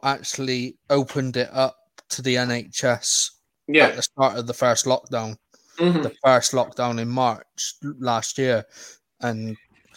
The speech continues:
Speaker 1: hats off to Simon Hallett and all the people at Plymouth Argyle that set this up, because without the N H S, we wouldn't be here now.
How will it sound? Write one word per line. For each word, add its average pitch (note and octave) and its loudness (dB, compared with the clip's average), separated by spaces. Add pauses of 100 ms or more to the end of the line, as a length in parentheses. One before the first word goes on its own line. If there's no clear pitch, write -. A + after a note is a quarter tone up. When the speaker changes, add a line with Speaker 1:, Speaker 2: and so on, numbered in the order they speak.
(500)
Speaker 1:
hats - 0
off B2+ 4
to A#2+ 0 (580)
Simon B2+ 4
Hallett A#2 -2
and A2+ -6 (800)
all C3+ 2
the A#2 -4
people A2+ -4
at A2 -6 (680)
Plymouth A#2+ -4
Argyle A2 -2
that A2+ -4 (1300)
set - 4
this C3 0
up, C#3+ 2
because A#2 -4 (500)
without B2+ 2 (480)
the C3+ -2
N B2+ 4
H A2+ -4
S, A#2 0 (720)
we B2 -4
wouldn't A#2+ -4
be A#2+ -6
here A#2+ -2
now. A#2+ -4